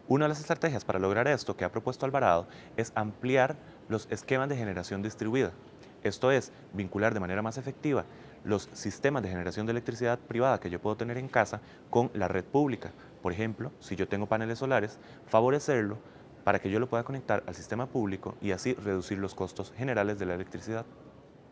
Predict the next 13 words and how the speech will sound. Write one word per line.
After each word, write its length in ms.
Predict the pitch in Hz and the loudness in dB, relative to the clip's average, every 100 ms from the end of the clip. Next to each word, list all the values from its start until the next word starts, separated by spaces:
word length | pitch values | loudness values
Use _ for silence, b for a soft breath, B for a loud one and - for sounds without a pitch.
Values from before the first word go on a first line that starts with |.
| - B | -20 B
Sin 160 | - 117 | -2 2
embargo, 320 | 131 160 165 B B - | 4 4 0 B B -2
uno 220 | 131 170 | 2 4
de 40 | 165 | 2
los 100 | 123 | 2
mayores 280 | 113 120 131 | 2 2 0
desafíos 460 | 131 110 120 113 | -4 -4 0 0
que 80 | - | 0
afronta 300 | 95 110 120 | -2 -2 -2
Alvarado 400 | 117 95 101 113 - B B - | 0 2 2 0 -6 B B 0
es 220 | 117 - | 0 0
la 120 | 107 | -4
gobernabilidad. 720 | 104 123 120 110 95 87 82 | 0 0 0 -2 -2 -2 -6